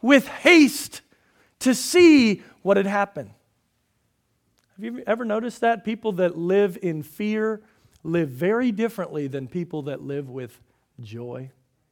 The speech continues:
They have very different priorities, don't they? People that live in fear, they're generally not very quick to do good things, are they?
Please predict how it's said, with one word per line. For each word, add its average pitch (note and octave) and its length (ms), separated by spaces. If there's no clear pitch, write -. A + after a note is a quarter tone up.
They D3+ 80
have D#3 100
very F3+ 240
different G3 300
priorities, D#3 640
don't A#2+ 220
they? - 180
People C#4 240
that B3+ 120
live B3+ 200
in A#3+ 160
fear, C4+ 440
they're C#4+ 180
generally D#4+ 420
not C#4+ 220
very C4 260
quick D4+ 560
to - 120
do A3+ 160
good G3 280
things, E3+ 400
are E3 160
they? A#2+ 220